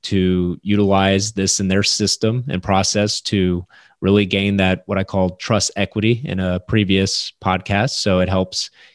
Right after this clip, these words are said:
get those customers along the sales cycle faster because they can listen in their own spare time what advisors are doing.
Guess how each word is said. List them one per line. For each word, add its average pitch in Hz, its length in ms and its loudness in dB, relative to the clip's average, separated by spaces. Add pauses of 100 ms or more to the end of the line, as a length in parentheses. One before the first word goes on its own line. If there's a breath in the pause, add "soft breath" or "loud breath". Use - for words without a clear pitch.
get 101 180 -2
those 95 380 2
customers 104 840 0
along 95 420 -2
the 90 340 0
sales 98 340 0
cycle 95 320 0
faster 123 640 -2
because 95 320 -2
they 92 140 0
can 95 180 -6
listen 98 420 0
in 92 100 0
their 92 140 0
own 95 200 -2
spare 95 340 2
time 98 480 -2
what 90 140 -2
advisors 90 600 0
are 90 80 -2
doing. 98 440 0